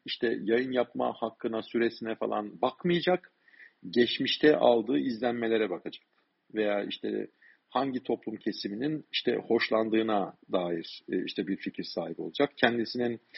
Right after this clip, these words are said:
hedef kitlesinin hoşuna gidip gitmeyeceğine ilişkin o, e, içerik üretiminin, e, kararlar verecek. Ve bütün bunlar yapılırken de arkadaşlar bunları insanlar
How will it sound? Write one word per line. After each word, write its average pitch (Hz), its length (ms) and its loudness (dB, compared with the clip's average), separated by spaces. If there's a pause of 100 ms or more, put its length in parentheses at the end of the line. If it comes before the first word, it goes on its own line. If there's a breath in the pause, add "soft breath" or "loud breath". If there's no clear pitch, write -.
(320 loud breath)
hedef 123 340 4
kitlesinin 107 640 0
hoşuna 113 340 2
gidip 107 300 0
gitmeyeceğine 98 680 2
ilişkin 90 380 -2
o, 90 220 -2
e, - 180 -8 (360)
içerik - 460 -2
üretiminin, 87 500 -8 (560 soft breath)
e, 101 60 0 (760)
kararlar 90 440 2
verecek. 95 300 2 (380 soft breath)
Ve 113 100 4
bütün 202 280 2
bunlar 139 240 6
yapılırken 127 580 4
de 101 40 2
arkadaşlar 113 580 -2
bunları 131 420 0
insanlar 123 500 0